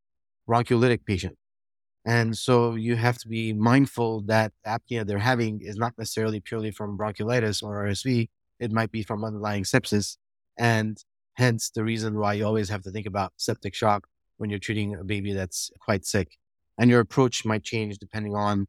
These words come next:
what kind of vasoactive substance you're gonna use if, if they need it. There's a bulging fontanelle if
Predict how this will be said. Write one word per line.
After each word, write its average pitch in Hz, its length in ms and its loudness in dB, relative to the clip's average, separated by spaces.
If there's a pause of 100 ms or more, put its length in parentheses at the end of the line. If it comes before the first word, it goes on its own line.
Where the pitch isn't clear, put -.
(300)
what 104 180 -4
kind 104 160 2
of 95 80 4
vasoactive 98 460 0
substance 98 360 -6
you're 98 100 -6
gonna 95 160 -6
use 98 300 -4
if, 104 220 -4 (140)
if - 260 -12
they 101 140 -8
need 95 200 -8
it. 85 200 -14 (540)
There's 127 360 6
a 117 160 4
bulging 117 440 4
fontanelle 120 580 2 (200)
if 113 380 0